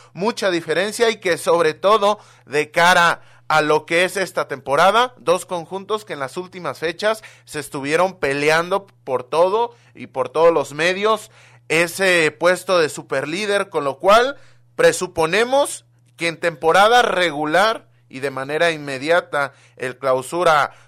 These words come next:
dos mil veintidós y el Apertura dos mil veintidós, no hay un platillo más atractivo que te puedan ofrecer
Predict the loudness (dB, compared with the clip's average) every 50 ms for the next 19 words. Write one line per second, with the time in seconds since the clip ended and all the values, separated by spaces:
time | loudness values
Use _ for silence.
0 | _ _ -6 -6 -6 -4 -8 -10 -6 -6 -6 -8 -8 -12 -6 -2 0 0 0 -2
1 | -6 -10 -6 -6 -2 -2 -2 -2 -2 -2 -4 -4 -4 -4 0 2 2 2 2 -2
2 | -6 -8 -10 -12 -8 -8 -8 -8 -8 -12 -2 2 2 2 2 0 -6 -20 -20 _
3 | _ -18 -8 -2 0 4 4 6 4 4 0 -4 -4 -2 -2 -2 -2 -6 -10 -4
4 | -2 -4 -2 -2 -2 -2 -2 -4 -6 -10 -6 -4 -4 -4 -4 -6 -8 -6 -6 -6
5 | -6 -8 -10 -10 -10 -8 -4 -2 0 0 0 -2 -4 -8 -8 -10 -10 -4 -2 0
6 | 0 -2